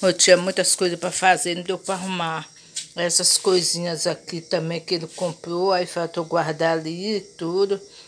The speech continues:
Aí eu tô com arrumar tudo, vou higienizar e vou acabar guardando ali. Também produto de limpeza também que ele comprou, a,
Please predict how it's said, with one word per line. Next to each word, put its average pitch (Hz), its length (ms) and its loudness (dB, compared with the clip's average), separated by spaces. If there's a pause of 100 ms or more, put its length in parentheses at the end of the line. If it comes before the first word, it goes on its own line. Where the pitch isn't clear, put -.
(160)
Aí 175 300 4
eu 180 80 2
tô 185 220 -2
com - 120 0
arrumar 190 420 0 (180)
tudo, 190 400 0
vou 185 240 2
higienizar 175 760 0
e 185 60 0
vou 175 480 -2
acabar 180 340 2
guardando 170 560 -2
ali. 143 460 -4 (1800)
Também 175 300 -2
produto 175 640 0
de 170 160 -4
limpeza 185 720 2
também 175 440 -2
que 180 140 -6
ele 165 160 -2
comprou, 180 640 0
a, 156 400 0